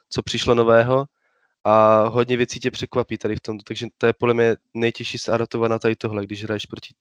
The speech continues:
týmům, které přinesou nové věci. A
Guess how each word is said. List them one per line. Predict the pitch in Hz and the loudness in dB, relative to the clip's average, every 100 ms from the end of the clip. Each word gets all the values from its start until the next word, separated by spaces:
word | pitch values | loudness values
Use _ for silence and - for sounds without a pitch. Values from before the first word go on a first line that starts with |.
| _ | _
týmům, | 113 113 120 120 | -6 -2 -2 -2
které | - 110 110 | -6 -4 -2
přinesou | - - 113 - 117 | -4 -2 -2 0 0
nové | 117 117 | 4 4
věci. | 117 - 127 120 - _ _ _ _ _ _ _ _ - | 2 0 -2 -4 -8 _ _ _ _ _ _ _ _ -2
A | 104 107 107 107 104 | 2 4 4 4 0